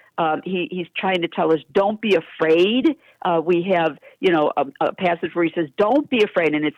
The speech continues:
he says that many times in the diary. He said, you know, that, um, so we talk about, we talk about, about that, and one of the lines in our reflection is: is, "If you're tired of letting fear win, don't feed your fear,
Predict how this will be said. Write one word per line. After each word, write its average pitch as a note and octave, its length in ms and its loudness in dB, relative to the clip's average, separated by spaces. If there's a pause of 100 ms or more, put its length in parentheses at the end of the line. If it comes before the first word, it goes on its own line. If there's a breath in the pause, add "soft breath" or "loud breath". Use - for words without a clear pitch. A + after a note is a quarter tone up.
he F3 220 -6
says E3 100 2
that C#3+ 160 -2
many G3 280 -2
times E3+ 300 -4
in D#3 80 -8
the D#3 40 -6 (180)
diary. D#3 340 -2 (340 soft breath)
He G3 220 -6
said, E3+ 200 0
you - 80 -6
know, D3+ 220 -2 (240 soft breath)
that, E3+ 320 0 (320)
um, D3+ 380 -2 (960)
so G#3 80 2
we F#3+ 140 0
talk G3+ 300 -2
about, D3+ 360 -2 (100)
we D#3+ 140 -4
talk F3+ 300 -2
about, C#3+ 400 -2 (340)
about C#3+ 220 -4
that, D3 240 0 (300 loud breath)
and E3+ 180 -2
one E3+ 320 -2
of E3 60 -2
the D#3 80 2
lines E3 360 0
in D3+ 120 -4
our D3+ 140 0
reflection E3 560 -2
is: D3 180 0
is, D3 180 -6
"If D#3+ 140 -6
you're D#3+ 120 0
tired G3+ 400 0
of D#3 160 2
letting E3+ 300 0
fear E3 260 0
win, E3 260 -2 (320 loud breath)
don't G#3 320 0
feed G#3+ 280 0
your E3+ 200 -2
fear, F3 220 2